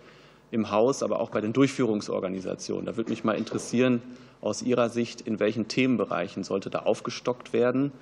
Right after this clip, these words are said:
um die Montreal-Ziele möglichst effektiv zu erreichen? Ähm, und zuletzt, was muss auf der nächsten cop passieren, auf der cop sechzehn, äh, die ja Ende zweitausendvierundzwanzig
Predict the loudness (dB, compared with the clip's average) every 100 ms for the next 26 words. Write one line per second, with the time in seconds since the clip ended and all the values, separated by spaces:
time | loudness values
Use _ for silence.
0 | -20 -20 -10 -2 2 4 4 2 2 2
1 | -2 -4 0 0 0 -2 -6 -10 -6 -6
2 | -4 -4 -4 -4 -14 -20 -20 -20 -6 -6
3 | -2 0 2 2 2 2 0 -4 -18 -20
4 | -20 -20 -20 -20 -20 -20 -4 2 2 2
5 | 2 2 2 0 2 2 2 -12 -4 -4
6 | 0 2 2 4 4 4 2 -2 2 0
7 | 0 -12 -18 -4 -2 -2 0 2 2 -2
8 | -6 -6 -4 0 0 0 -4 0 2 4
9 | 2 -2 -2 2 4 4 2 0 -2 0
10 | 0 0 -8 -2 0 0 0 -2 0 -2
11 | -4